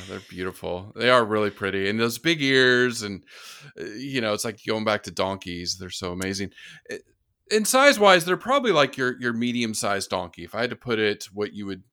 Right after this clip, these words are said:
think of, you know, not quite as big as a horse, because they, they stand forty inches to fifty-five inches at, at the withers or their shoulders. So that's one to one point four meters tall.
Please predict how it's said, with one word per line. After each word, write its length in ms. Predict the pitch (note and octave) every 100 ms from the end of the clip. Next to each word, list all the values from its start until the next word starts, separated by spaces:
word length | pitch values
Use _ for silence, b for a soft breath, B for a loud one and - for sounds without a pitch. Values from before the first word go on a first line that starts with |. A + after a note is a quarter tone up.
| _ _
think 300 | - G#2+ G2+
of, 480 | F#2 F#2 F2 F2 - _ _ _ _ _ -
you 100 | G2
know, 420 | F#2+ F#2+ F#2 D#2+ D#2
not 300 | B2 E3 E3+
quite 260 | - D#3+ D#3+
as 120 | C#3+
big 160 | D3+ D3
as 100 | C#3
a 60 |
horse, 480 | B2+ C3 B2+ B2 A#2+
because 320 | - - A#2
they, 120 | A2+ A#2 -
they 100 | D#3+
stand 480 | - B3+ C#4 B3+ G#3
forty 500 | - F3 F3+ F3+ E3+
inches 360 | E3+ F3 E3
to 100 | D3
fifty-five 560 | - C#3+ D3 D3 C3+ B2+
inches 320 | B2 C3 B2
at, 100 | A2+ _ -
at 160 | A2
the 60 | F#2
withers 540 | F#2 A2 A#2+ A#2 A2
or 160 | G2 F#2+
their 120 | F#2
shoulders. 680 | - A#2 B2 D3+ E3+ - - b b b -
So 120 | A#2+
that's 160 | A#2 A2+
one 300 | A2 A2+ A2+
to 80 | G2+
one 220 | G#2 G2+
point 300 | - G#2+ -
four 180 | A2+ F#2+
meters 380 | G#2+ G#2+ G2
tall. 480 | - B2 C3+ D3+ D3